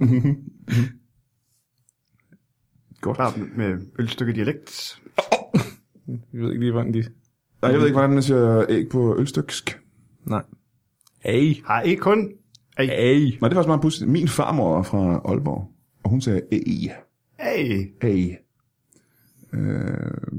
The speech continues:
Speaker 1: og det var det, jeg havde om æg, faktisk, vil jeg sige.
Speaker 2: Forbrugerhøns.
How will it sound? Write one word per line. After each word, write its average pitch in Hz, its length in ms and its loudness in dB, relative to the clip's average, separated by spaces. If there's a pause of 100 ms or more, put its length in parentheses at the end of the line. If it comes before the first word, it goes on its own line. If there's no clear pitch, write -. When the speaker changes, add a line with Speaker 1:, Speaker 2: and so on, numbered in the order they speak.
(760)
Speaker 1:
og 110 100 0
det 120 60 4
var 110 40 4
det, 101 80 2
jeg 92 100 2
havde 90 120 0
om 87 120 0
æg, - 240 -6 (200)
faktisk, 95 320 -6
vil - 80 -4
jeg 87 80 -2
sige. - 20 2
Speaker 2:
Forbrugerhøns. 87 920 -2